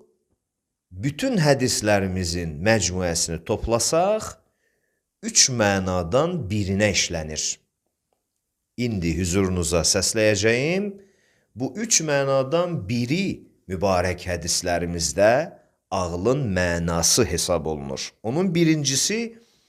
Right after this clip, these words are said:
insanın xeyir və şər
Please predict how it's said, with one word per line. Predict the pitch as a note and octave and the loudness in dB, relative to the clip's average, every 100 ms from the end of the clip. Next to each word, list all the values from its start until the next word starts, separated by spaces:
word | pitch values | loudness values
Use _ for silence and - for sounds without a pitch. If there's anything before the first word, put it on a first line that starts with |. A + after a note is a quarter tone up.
| _ _ _ - | _ _ _ -6
insanın | D3 C#3 - D3 D3+ A3 A3+ - - _ _ _ - | -4 -2 0 2 2 0 -2 -8 -20 _ _ _ -6
xeyir | - D3+ F#3 A3 D#3+ | 2 4 4 2 2
və | C#3 C3 | 4 4
şər | - - - - D#3+ F3+ E3 | 4 2 2 2 4 4 4